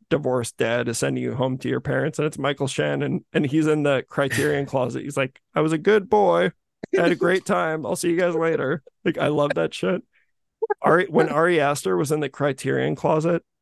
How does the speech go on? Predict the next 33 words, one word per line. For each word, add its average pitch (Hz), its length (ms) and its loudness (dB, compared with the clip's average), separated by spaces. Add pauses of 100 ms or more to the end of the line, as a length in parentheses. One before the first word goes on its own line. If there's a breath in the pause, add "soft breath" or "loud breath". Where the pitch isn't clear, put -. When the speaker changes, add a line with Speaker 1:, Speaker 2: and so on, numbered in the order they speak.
Speaker 1:
he 147 180 0
was 139 140 0
like, 135 200 -2
"Yeah, 190 140 4
I'm 170 140 4
here 160 220 4
to," 151 300 0
um, 139 340 0 (460)
he - 120 -4
was 156 180 0
promoting 156 540 2
Beau's 127 300 0
Not 143 160 -2
Afraid. 127 480 -4 (480)
But 123 100 4
he's 143 120 2
Speaker 2:
Hmm. 143 60 0
Speaker 1:
like, 135 120 -4
"Yeah, 180 160 6
we're 139 340 2 (120)
here, 135 400 2
uh, 120 260 2
just 135 180 -12
looking 135 200 -2
around 131 180 0
the 131 60 -2
closet 139 520 0
to, 123 240 0
um, 123 340 0 (260)
celebrate 127 600 2 (140)
Dungeons 127 420 0
and 117 140 -2
Dragons." 165 760 0